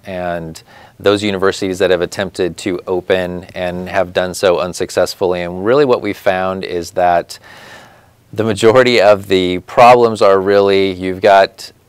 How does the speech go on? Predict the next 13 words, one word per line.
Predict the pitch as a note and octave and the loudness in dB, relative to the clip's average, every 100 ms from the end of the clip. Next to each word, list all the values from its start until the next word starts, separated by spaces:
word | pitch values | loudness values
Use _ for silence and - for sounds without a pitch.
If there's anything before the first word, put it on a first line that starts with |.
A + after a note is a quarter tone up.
| _ _ | _ _
large | - F#2+ G2 G#2+ B2 A#2 | -8 2 4 4 2 -2
groups, | G#2 G2+ B2 - - - - _ _ - | 0 2 0 -4 -14 -14 -16 _ _ -4
um, | F#2+ F#2+ F#2+ F#2+ F#2 | -2 0 0 -2 -6
especially | - F2+ - G2 A2 G2+ G#2 | -12 -6 -4 -2 0 0 2
of | F#2+ F#2+ F#2 - _ _ _ _ - | 4 2 0 -10 _ _ _ _ -16
young | F2+ F#2 G2 | -6 -4 -4
college | F#2+ G#2+ G#2 G2+ | 0 4 4 2
students | - G2 G2 G#2 - | -4 -8 -8 -10 -10
who | G2 F#2 F#2 | -6 -4 -2
are | F2 F2 | -2 0
off | - G#2+ - | 2 2 0
campus, | - A2 G#2+ D3 - - - _ _ _ _ _ _ _ _ _ _ - | -6 -6 -2 -4 -6 -14 -16 _ _ _ _ _ _ _ _ _ _ -8
um, | F#2 F#2 F#2 F2+ F2 | -4 -2 -2 -4 -8